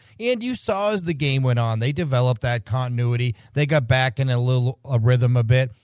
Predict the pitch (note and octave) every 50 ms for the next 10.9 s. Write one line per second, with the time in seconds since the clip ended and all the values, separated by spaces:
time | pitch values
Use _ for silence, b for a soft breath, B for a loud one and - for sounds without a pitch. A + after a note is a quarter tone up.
0 | _ _ _ D3 C#3+ D3 F#3 G#3+ B3 A#3+ G#3 F3 D#3+ D3+ D3 A#2 - D#3 E3 E3
1 | D3+ D3 B2 G#2 G2 C3 F3 G3+ B3+ A#3 E3 D3+ B2 B2 A#2 A#2 A#2 A#2 G#2+ A#2
2 | A2 A2+ A2 G2+ - A#2+ B2 A#2+ A#2 A#2 A#2 G2+ - B2+ B2+ B2 A2 - - C3+
3 | C3 B2 C#3 C#3+ C3+ B B B B - B2+ D3 G#3 C#4 D4+ D#4 A3+ D3+ B2+ E3+
4 | G3+ G#3 F3+ C#3 E3+ E3+ E3+ E3+ E3+ E3 D#3 B2+ D3 C#3+ C#3+ C#3 B2 - B2+ D#3+
5 | D#3+ D3 C#3 C#3 C3+ C#3+ D3 C#3+ B2 - G#2 A#2 F3 G3 F3 D3+ D3 C3+ b b
6 | b b C3+ D3+ F3+ G#3 G#3 G3 F3 D3+ D#3+ G3 G#3 F#3 B2+ - - C3+ D3 G3+
7 | G#3+ G3 E3 C3 B2 A#2+ A2+ B2 A#2+ A#2 G2+ B2+ C3+ C3 A2+ - B2+ A2 - C3
8 | D3 D3 C3+ - D3 A2 - B2 A#2+ A#2 A#2+ A2 b b b b b _ C3 C3
9 | D#3 C#3+ A2+ - C3 B2 A2 A#2+ B2 G#2+ - A#2+ C3+ C3 A#2 G#2 A#2+ A#2+ G#2+ -
10 | - C#3+ C3 B2+ A#2+ A#2 A2 G#2+ A2+ C3 D3+ D#3 C3 - A#2+ A2+ G#2+ -